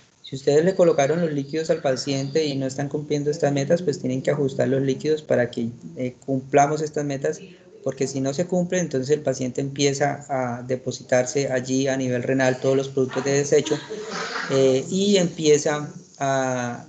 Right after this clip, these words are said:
a tener manifestaciones, por ejemplo, si tiene hipercalemia, manifestaciones electrocardiográficas y pues hacer repercusión, ¿no?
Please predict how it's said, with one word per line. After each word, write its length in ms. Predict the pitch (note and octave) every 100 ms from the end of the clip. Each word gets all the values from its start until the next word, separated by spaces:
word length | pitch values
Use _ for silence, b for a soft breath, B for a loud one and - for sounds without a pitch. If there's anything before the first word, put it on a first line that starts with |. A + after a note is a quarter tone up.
| -
a 160 | E3+
tener 260 | D3 B2+ B2+
manifestaciones, 920 | C#3 C#3 C#3 C3+ B2+ C3 B2 B2+ B2+
por 160 | - C3
ejemplo, 260 | E3 C#3+
si 80 | C3+
tiene 340 | C3 B2+ B2+ C3+
hipercalemia, 680 | C3+ C#3 - B2+ D#3 D#3+
manifestaciones 640 | C3+ C3 - A#2+ B2 A#2+ B2+
electrocardiográficas 1000 | C3+ - C3 B2 A#2+ A#2+ B2 A#2+ D3+ C#3
y 60 | B2+
pues 260 | B2+ A#2 -
hacer 380 | A#2+ A#2 B2 B2+ - - -
repercusión, 920 | C3+ C3 C3 - B2 A#2 D#3+ A#2 A2 -
¿no? 320 | A#2+ C#3 A#3